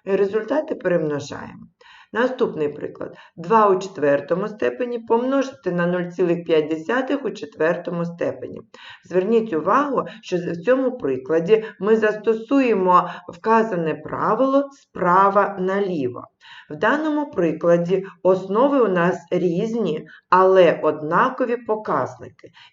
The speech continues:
І тому, застосовуючи вказане правило, ми можемо записати два помножити на нуль цілих п'ять десятих і разом цей добуток піднести до четвертого степеня.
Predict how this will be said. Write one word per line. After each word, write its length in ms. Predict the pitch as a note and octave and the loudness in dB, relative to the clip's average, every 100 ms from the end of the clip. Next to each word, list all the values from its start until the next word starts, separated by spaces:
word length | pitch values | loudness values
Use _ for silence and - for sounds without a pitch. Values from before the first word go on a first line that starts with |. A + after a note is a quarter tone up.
| - | -6
І 60 | |
тому, 680 | - F4+ D#4 D4 G#3 F3+ F3+ - - | -4 2 2 2 0 0 -2 -8 -6
застосовуючи 960 | F3 G3 G3 G3 C#4 D4 C4+ A#3 - | 0 0 0 -2 2 2 0 -4 -2
вказане 680 | F#3+ - G3+ G3 F3+ D#3+ D#3 - | -4 0 0 0 -2 -4 -6 -6
правило, 600 | A#2+ B2 C3+ E3+ G3 G3 - | -4 -2 0 2 0 -2 -8
ми 140 | F#3 F#3+ | -2 0
можемо 440 | F#3+ B3 B3 B3+ | 4 2 2 -2
записати 1000 | A3 G#3 G#3+ F#3 F#3 A2+ G#2 A2+ F#3 G3 G3 - | 0 0 -2 -6 -4 -6 -4 -4 -2 -4 -4 -14
два 320 | F3 F3+ A3 | -8 2 4
помножити 580 | F#3+ F3 E3+ F3 E3+ E3+ | 4 2 0 0 0 -2
на 140 | E3 E3 | -4 0
нуль 200 | E3 E3 | -2 -2
цілих 360 | F#3 E3+ E3 | 0 0 0
п'ять 260 | D#3+ D3 D3 | 0 -2 -2
десятих 720 | C#3 - G3+ D4 D#4 D3+ - - _ | -12 -6 -2 0 2 0 0 -12 _
і 160 | F3+ E3+ | 0 2
разом 520 | C#3+ D#3 F3 B3 B3 | 2 0 0 -2 -2
цей 160 | C4+ | -2
добуток 540 | A#3+ B3+ B3+ B3+ B3+ - | 0 0 0 -2 -4 -4
піднести 540 | E3 D3 E3+ A#3 - | -8 -2 -2 -2 -4
до 260 | G3 F3 A#3+ | -6 2 2
четвертого 800 | - E3 - E3 F#3 F3+ E3+ D#3+ | 2 -6 -2 2 2 2 -4 -4
степеня. 640 | D#3+ - C#3 C#3 - - | -8 -4 -4 -4 -10 -12